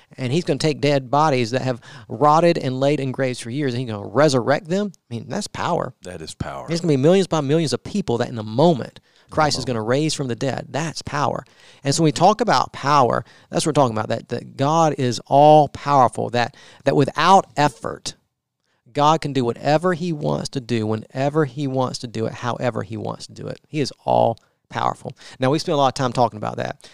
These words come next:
Speaker 1: and we got about five minutes.
Speaker 2: So let's do it, man.
Speaker 1: So
Speaker 2: We
Speaker 1: let's
Speaker 2: spent
Speaker 1: talk about
Speaker 2: let's
Speaker 1: how that applies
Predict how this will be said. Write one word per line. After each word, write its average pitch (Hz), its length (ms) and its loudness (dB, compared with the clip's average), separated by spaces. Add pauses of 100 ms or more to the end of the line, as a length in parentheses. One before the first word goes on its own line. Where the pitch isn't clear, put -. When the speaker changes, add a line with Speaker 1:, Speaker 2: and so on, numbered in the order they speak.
(180)
Speaker 1:
and 123 240 -8
we 135 80 -8
got 139 60 -2
about 117 200 -4
five 117 220 2
minutes. 113 500 -8
Speaker 2:
So 95 100 -10
let's 110 180 -4
do 113 180 0
it, - 120 -10
man. 95 120 -8
Speaker 1:
So 139 160 6
Speaker 2:
We - 80 6
Speaker 1:
let's 156 100 6
Speaker 2:
spent 113 60 -2
Speaker 1:
talk 170 180 6
about 147 240 6
Speaker 2:
let's 107 100 -6
Speaker 1:
how 151 200 4
that 135 180 4
applies 127 640 0